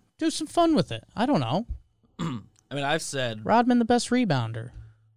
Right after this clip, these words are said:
Speaker 2: particularly with, like, basketball, because their Hall of Fame is kind of, like, my joke about them is if you've heard of a guy, he's in the Basketball
Speaker 1: Right.
Speaker 2: Hall of Fame.
Speaker 1: It's true.
Speaker 2: 'Cause it's also not, like,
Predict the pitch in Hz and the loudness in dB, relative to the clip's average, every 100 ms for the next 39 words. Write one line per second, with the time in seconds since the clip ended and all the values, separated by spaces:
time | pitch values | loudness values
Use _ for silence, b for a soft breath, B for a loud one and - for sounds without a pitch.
0 | - 127 156 151 156 139 135 120 120 110 | -8 -4 -2 -2 -2 0 -2 -4 -6 -8
1 | - 110 107 - 123 123 120 117 120 113 | -6 -6 -6 -8 -6 -4 -4 -6 -8 -8
2 | 107 113 110 113 113 113 110 107 104 - | -8 -8 -6 -6 -8 -8 -10 -10 -10 -10
3 | 107 107 101 _ _ - 117 117 117 113 | -8 -8 -12 _ _ -12 -8 -6 -6 -8
4 | 117 113 120 117 107 110 107 110 107 107 | -6 -6 -6 -8 -8 -10 -8 -8 -8 -8
5 | 104 107 107 107 104 104 107 127 156 180 | -10 -8 -8 -8 -10 -8 -8 -2 4 4
6 | 135 110 117 110 110 - 151 127 170 160 | 4 0 -6 -10 -8 -2 -2 0 0 0
7 | 147 131 120 117 117 - 107 | 0 0 -2 -2 -2 -4 -12